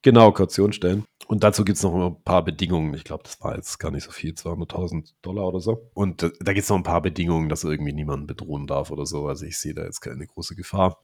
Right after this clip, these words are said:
Ich hab das jetzt spontan gewettet, zweiundzwanzig Dollar fünfzig für eine Quote von eins Komma drei drei. Waren zweimal fünfzehn Shares, die ich da bekommen hab. Halte ich jetzt eher für unwahrscheinlich, dass er da irgendwie,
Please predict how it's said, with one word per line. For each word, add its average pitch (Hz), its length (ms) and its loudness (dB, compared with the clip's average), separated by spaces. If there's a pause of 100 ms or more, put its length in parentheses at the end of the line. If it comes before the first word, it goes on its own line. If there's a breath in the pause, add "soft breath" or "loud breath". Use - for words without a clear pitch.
Ich - 60 -10
hab 82 140 -2
das - 100 -16
jetzt 85 140 -4
spontan 85 420 -4
gewettet, 82 400 -2
zweiundzwanzig 78 680 -6
Dollar 80 260 -2
fünfzig - 840 -8
für - 140 -16
eine 78 120 -10
Quote - 300 -14
von 80 140 -8
eins 73 200 -6
Komma 73 220 -8
drei 67 240 -4
drei. 71 400 -2 (160)
Waren 71 200 -8
zweimal 76 340 -2
fünfzehn 71 360 -10
Shares, 76 300 -4
die - 100 -8
ich 71 60 -10
da 73 80 -6
bekommen 71 360 -6
hab. - 160 -6
Halte - 300 -4
ich 78 80 -8
jetzt - 180 -6
eher 71 180 -2
für 76 100 -6
unwahrscheinlich, 71 580 -4
dass 71 160 -10
er 73 60 -6
da 69 220 -6
irgendwie, 69 400 -6